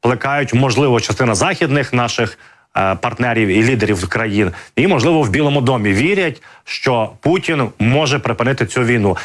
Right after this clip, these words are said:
Я вам нагадаю, що Wall Street Journal казали, що всі підходи до, м'які підходи до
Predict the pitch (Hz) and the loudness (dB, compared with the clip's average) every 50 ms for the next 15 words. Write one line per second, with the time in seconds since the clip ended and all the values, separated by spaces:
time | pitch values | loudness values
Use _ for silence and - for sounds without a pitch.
0 | - - - 131 139 151 156 156 156 170 160 123 - 147 127 127 160 190 175 - | -12 -6 -4 -2 0 0 0 0 0 0 -2 0 0 0 2 2 2 2 0 0
1 | - 165 143 123 196 185 147 135 113 107 - 113 139 156 156 147 120 - - - | -2 -2 0 2 0 2 2 0 0 0 -2 -2 0 0 2 0 0 -2 -4 -4
2 | - 143 135 127 - - - - - _ _ _ - - - - 175 190 190 180 | -2 0 0 0 -2 -6 -16 -20 -20 _ _ _ -16 -12 -6 -2 0 0 2 2
3 | 170 139 120 117 110 - - 151 - - - - 165 170 170 156 117 135 127 110 | 0 -2 -4 -8 -10 -6 -6 -4 -4 -4 0 2 2 2 2 2 0 0 0 0
4 | 104 92 131 139 139 139 139 139 135 123 117 120 143 139 139 - - 139 120 101 | 0 2 2 2 4 2 2 2 0 0 0 0 0 -2 -2 -2 -2 0 2 2
5 | 95 90 85 87 _ _ _ - - - - - 120 117 98 101 95 87 113 113 | 2 0 -2 -6 _ _ _ -6 -6 -6 -2 -2 0 0 0 0 2 2 2 2
6 | 110 107 104 104 98 | 2 2 0 0 -2